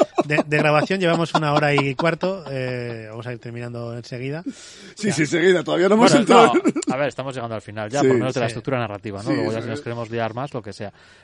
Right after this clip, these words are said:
Speaker 3: Pero, eh, el, la dualidad entre lo que te muestra la imagen y lo que te muestra el sonido y la música, a mí me encanta, ya
Speaker 2: Sí.
Speaker 3: lo he dicho antes, ¿no? Pero yo en, en Sanadú es donde más claramente se ve, ¿no?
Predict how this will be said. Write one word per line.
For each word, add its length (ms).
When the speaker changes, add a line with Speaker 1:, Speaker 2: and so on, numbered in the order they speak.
Speaker 3:
Pero, 680
eh, 500
el, 200
la 200
dualidad 540
entre 400
lo 120
que 80
te 100
muestra 240
la 100
imagen 560
y 140
lo 120
que 60
te 80
muestra 540
el 140
sonido 360
y 60
la 100
música, 480
a 60
mí 80
me 80
encanta, 380
ya 60
Speaker 2:
Sí. 80
Speaker 3:
lo 60
he 40
dicho 180
antes, 300
¿no? 100
Pero 200
yo 200
en, 160
en 100
Sanadú 340
es 40
donde 180
más 220
claramente 540
se 120
ve, 220
¿no? 180